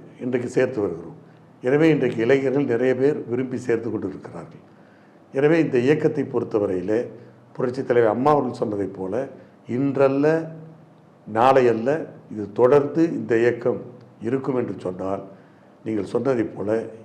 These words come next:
இளைஞர்களுடைய வரவு முக்கியம். எனவேதான் சில இளைஞர்கள் இந்த ஒரு மாயையிலே வெவ்வேறு திசை மாறி போகிற போது, அந்த இளைஞர்களுக்கு, ந-, இளைஞர்களை சேர்த்துகிற அந்த பொறுப்பில் இருக்கிறோம்.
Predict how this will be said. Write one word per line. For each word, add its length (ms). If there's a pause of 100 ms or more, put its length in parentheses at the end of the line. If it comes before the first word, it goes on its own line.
(120)
இளைஞர்களுடைய 680
வரவு 280
முக்கியம். 500 (440)
எனவேதான் 680
சில 380
இளைஞர்கள் 680 (580)
இந்த 140
ஒரு 120
மாயையிலே 960 (960)
வெவ்வேறு 400
திசை 300
மாறி 200
போகிற 360
போது, 480 (360)
அந்த 240
இளைஞர்களுக்கு, 960 (520)
ந-, 140
இளைஞர்களை 580
சேர்த்துகிற 560 (260)
அந்த 480
பொறுப்பில் 360
இருக்கிறோம். 600